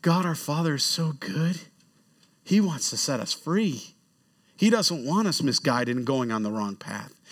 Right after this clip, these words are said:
He doesn't want our young people being misguided. He wants them to hear truth. He says, "Don't prevent these little ones from coming unto me." He wanted all of us. Aren't we all his children if you're a born-again believer in Christ? Well, look, he says,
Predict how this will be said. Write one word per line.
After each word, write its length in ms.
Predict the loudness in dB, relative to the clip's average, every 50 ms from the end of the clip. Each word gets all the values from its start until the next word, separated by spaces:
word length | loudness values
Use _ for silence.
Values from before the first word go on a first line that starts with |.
| -8 2 6
He 80 | 6 8
doesn't 260 | 8 6 4 2 0
want 200 | 0 0 2 2
our 80 | 0
young 280 | 0 0 0 0 -2 -4
people 460 | -4 -2 -2 -2 0 0 -2 -4 -4 -10 -18 -14 -2 2
being 240 | 4 6 6 6 6
misguided. 580 | 4 4 2 4 4 4 4 2 2 2 4
He 140 | 4 6 6
wants 260 | 6 4 2 0 0
them 180 | 0 2 4 6
to 60 | 6 6
hear 180 | 6 6 6
truth. 640 | 4 2 0 2 4 6 6 6 6 4 0 -2 -6 -18 _ _ _ _ _ _ _ _ _ _ _ 0
He 80 | 2
says, 160 | 4 4 6 6
"Don't 200 | 6 6 6 4
prevent 300 | 2 2 2 2 2 2
these 180 | 0 2 4
little 140 | 4 4 4
ones 160 | 4 2 2
from 140 | 0 -2 0
coming 280 | 2 2 2 4 4 2
unto 160 | 2 2 4
me." 100 | 6 8
He 120 | 8 8
wanted 400 | 8 6 4 4 4 2 2 0 0 0
all 380 | 4 6 6 6 6 6 4
of 80 | 2 2
us. 120 | 0 2 4
Aren't 180 | 4 4 4
we 120 | 4 0 0
all 280 | 2 2 0 2 2
his 160 | 0 -2 -2 -2
children 400 | -2 -2 -2 -2 -2 -4 -6 -8 -16 _ _ -2
if 120 | 2 4
you're 100 | 6 6
a 40 | 6
born-again 420 | 4 2 2 2 2 0 0 0
believer 320 | 0 2 2 2 2 0 -2
in 80 | -4
Christ? 420 | -4 -6 -6 -6 -6 -10 -14 -18 -20 _ _ _ _ _ _ _ _ _ _ _ -20 -20 -6 0
Well, 120 | 2 4 4
look, 220 | 4 4 2 2
he 120 | 2 2
says, 280 | 4 6 4 4 2